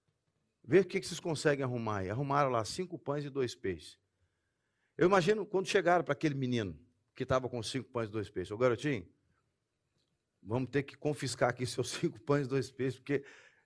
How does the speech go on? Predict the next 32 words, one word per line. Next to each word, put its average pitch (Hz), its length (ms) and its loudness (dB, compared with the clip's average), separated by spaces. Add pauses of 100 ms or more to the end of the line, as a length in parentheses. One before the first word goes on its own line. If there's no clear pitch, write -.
(100)
Jesus, 120 460 2
tá 123 120 0
vendo 139 140 2
esse 139 100 0
tanto 135 140 2
de 117 100 -2
gente 123 280 0
aí? 147 200 2 (320)
Eles 110 140 0
vão 131 100 2
comer 131 320 2
seus 151 220 -4
cinco 160 220 -12
pães 151 160 -4
e - 20 -14
dois 160 160 -4
peixes 127 220 -4
aqui." 120 160 -6
E 135 40 0
o 143 40 -2
menino 147 180 -2
pensa 131 160 -6
assim: 135 80 -8
"Meu 147 220 -4
Deus, 143 340 -4
por 151 180 -8
que 165 200 -6
que 165 120 -6
eu 156 60 -2
vim 143 140 -6
parar 139 400 -2
aqui? 139 420 -8